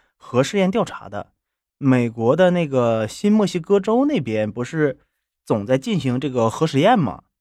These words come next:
然后他们呢，就在大气里面收集一些这个核放性物质，然后不小心被一道闪电劈中了。因为他们那个飞船呢，是用灵魂去控制的，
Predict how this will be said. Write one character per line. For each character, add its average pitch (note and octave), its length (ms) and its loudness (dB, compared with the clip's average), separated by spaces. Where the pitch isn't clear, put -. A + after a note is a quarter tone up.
然 A#2+ 180 0
后 E3 220 0
他 - 340 0
们 B3 140 2
呢， D#3+ 140 2
就 D3 120 -2
在 G2 520 -6
大 E3 140 -2
气 D3+ 220 -4
里 B2 160 -6
面 F#2+ 220 -8
收 D3 240 -6
集 C3+ 180 -8
一 C#3 40 -8
些 C3 160 -6
这 B2+ 120 -8
个 A2 220 -10
核 G#2+ 320 -8
放 F3+ 280 -2
性 C#3+ 300 -2
物 F#3+ 180 -6
质， G2 280 -12
然 A2 120 -8
后 C#3+ 420 0
不 A#3 80 2
小 C3+ 180 0
心 B2+ 440 -4
被 F3 180 0
一 C3+ 140 -2
道 C#3 200 -10
闪 G2+ 320 -8
电 D3 260 -2
劈 - 220 -14
中 A#2+ 220 -8
了。 - 140 -20
因 B3+ 160 2
为 G#3 340 4
他 F#3+ 200 -4
们 G#3 140 0
那 G3 80 2
个 E3 140 2
飞 G3+ 240 -2
船 G2 280 -8
呢， G#2+ 220 -4
是 - 140 -6
用 A2+ 240 -4
灵 B2+ 180 -6
魂 B2+ 160 -2
去 A2 100 -12
控 B2+ 300 -12
制 F#2 140 -20
的， - 200 -20